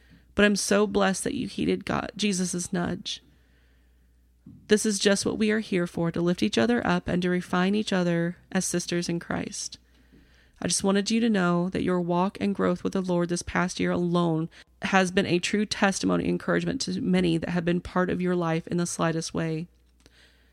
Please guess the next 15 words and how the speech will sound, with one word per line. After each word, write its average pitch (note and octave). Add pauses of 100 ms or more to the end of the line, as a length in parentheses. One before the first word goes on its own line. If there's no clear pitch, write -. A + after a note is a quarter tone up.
(200)
Thank G3
you. - (540)
You F#3+
are G3
lifted F#3
up, G#3
my F#3+
friend. E3 (480)
As F3+
you F#3
mourn, F3+
cry, F3
and F3
feel F3+
defeated, F3+